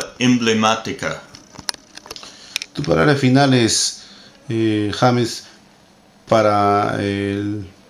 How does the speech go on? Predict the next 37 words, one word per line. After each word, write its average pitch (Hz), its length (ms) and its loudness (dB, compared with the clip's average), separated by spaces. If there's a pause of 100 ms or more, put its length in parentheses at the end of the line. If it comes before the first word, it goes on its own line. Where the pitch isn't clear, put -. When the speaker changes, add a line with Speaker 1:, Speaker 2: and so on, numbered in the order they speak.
(120)
Speaker 2:
más 139 200 2
que 165 80 0
todo 165 300 2
para 139 140 4
los 110 160 -2
activistas, 123 720 2
para 98 120 2
los 95 100 2
defensores 104 360 0
del 107 100 2
medio 110 160 4
ambiente, 110 460 2
para 98 200 2
aquellas 127 240 2
personas 120 640 -2 (540)
que 127 100 0
están 147 240 2
marchando 131 560 4
desde 107 180 0
muy 123 160 4
lejos 135 340 2
de 113 80 0
una 117 120 0
región 110 320 -2
de 113 100 2
Cajamarca, 110 720 -2 (460)
¿no? 110 380 4
Vienen, 113 460 4
este, 95 760 -4
en 95 100 -6
camiones, 113 680 2
vienen 113 440 2
en 98 200 -2
auto 117 380 2
y 107 40 0
vienen 110 300 2
en 98 100 2